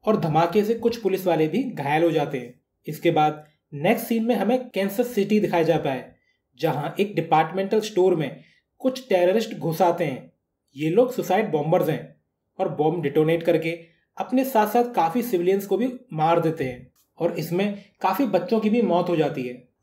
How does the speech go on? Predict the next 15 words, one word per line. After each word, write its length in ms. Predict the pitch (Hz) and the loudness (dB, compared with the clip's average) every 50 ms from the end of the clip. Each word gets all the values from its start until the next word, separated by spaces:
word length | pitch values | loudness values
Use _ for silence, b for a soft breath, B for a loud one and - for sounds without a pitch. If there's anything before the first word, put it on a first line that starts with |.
| _ _ - | _ _ -2
और 200 | - 190 214 - - | 0 0 0 2 2
इन 140 | 240 254 254 | 2 2 4
सब 200 | 254 262 247 - | 4 2 2 2
घटनाओं 380 | 170 160 - 170 175 180 196 196 | 0 -4 -4 -2 0 0 0 2
के 120 | - 196 165 | 2 2 2
बाद 360 | 165 156 143 131 - - - 131 135 123 | 2 2 2 0 -4 -10 -16 -16 -14 -6
यूएस 300 | 127 151 156 175 185 180 | 0 2 2 2 2 0
के 100 | - - - | -2 -4 -2
प्रेसिडेंट 580 | - 165 143 143 147 151 156 160 160 165 160 B B B B B B _ _ - | -2 -2 -4 -4 -4 -2 -2 -2 -2 -4 -4 B B B B B B _ _ -2
बहुत 240 | 147 165 160 220 208 | 0 0 2 2 2
ज़्यादा 220 | - 196 190 226 226 | 2 2 2 2 2
concerned 560 | - - 175 160 160 160 190 190 185 180 160 | 0 0 -2 -2 0 0 0 0 0 0 0
हैं 260 | 147 127 120 - - _ _ _ _ _ _ _ - | -4 -4 -6 -10 -16 _ _ _ _ _ _ _ -10
और 160 | 147 156 156 | -6 -4 -2
वो 160 | 143 143 190 | 2 2 2